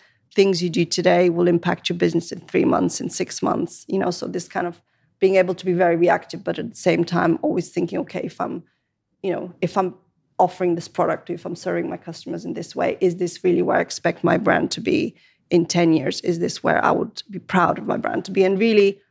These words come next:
avoid cutting corners. I think really always maintaining a high standard, um, valuing your people. So we've been, we're very proud that we've been awarded the, um, Employer, uh,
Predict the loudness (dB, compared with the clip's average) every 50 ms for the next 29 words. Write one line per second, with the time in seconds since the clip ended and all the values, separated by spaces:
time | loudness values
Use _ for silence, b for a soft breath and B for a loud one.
0 | _ _ _ 0 0 4 4 4 4 4 2 -2 -2 0 0 0 -2 -2 -6 -6
1 | -6 -6 -6 -8 -8 -10 -12 -16 -12 _ -8 -8 -6 -6 -6 -6 -6 -8 -4 -2
2 | 0 0 2 0 0 0 -2 -2 -2 -2 -4 -4 -6 -6 -6 -6 -6 -6 -6 -8
3 | -10 -6 -6 -6 -6 -6 -6 -4 -4 -4 -2 -2 -4 -6 -6 -8 -12 b b b
4 | b b b b b b 0 2 4 4 4 2 2 -2 -4 -10 _ _ _ _
5 | _ -6 0 2 2 4 4 2 2 0 0 -2 -2 -4 -6 -6 -2 2 0 0
6 | 0 0 -2 0 0 0 0 2 2 4 4 4 2 2 0 -2 2 4 4 4
7 | 4 2 0 0 0 0 2 0 -2 0 2 2 2 4 4 2 2 0 -2 -8
8 | -2 0 2 4 4 4 2 0 -2 -4 0 2 4 4 4 2 0 -4 -6 -10
9 | -12 _ -4 -2 -2 -2 0 0 2 2 2 2 2 0 0 -2 -4 -6 -6 -10
10 | -14 -20 -20 -20 -20 -20 -20 -20 -20 -20 _ -20 -20 -20 _ _ -8